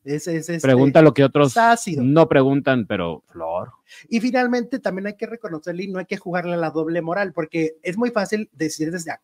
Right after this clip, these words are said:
Speaker 1: desde acá, ¿no? "Ay, las preguntas de Gabriel, qué bárbaro". Y en cambio las usas como parte de tu programa. Entonces
Speaker 2: Ujú.
Speaker 1: eso sería una doble moral.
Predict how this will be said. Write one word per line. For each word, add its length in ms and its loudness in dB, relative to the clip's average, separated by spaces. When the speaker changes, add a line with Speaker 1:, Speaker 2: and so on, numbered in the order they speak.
Speaker 1:
desde 320 -8
acá, 280 -14
¿no? 140 -14
"Ay, 220 6
las 260 0
preguntas 600 -2
de 140 6
Gabriel, 920 2
qué 60 -6
bárbaro". 680 4
Y 120 -2
en 100 -2
cambio 320 2
las 200 4
usas 340 -2
como 280 -4
parte 240 -2
de 60 -4
tu 120 -12
programa. 540 2
Entonces 320 4
Speaker 2:
Ujú. 100 0
Speaker 1:
eso 40 0
sería 260 -2
una 180 -4
doble 260 0
moral. 380 -2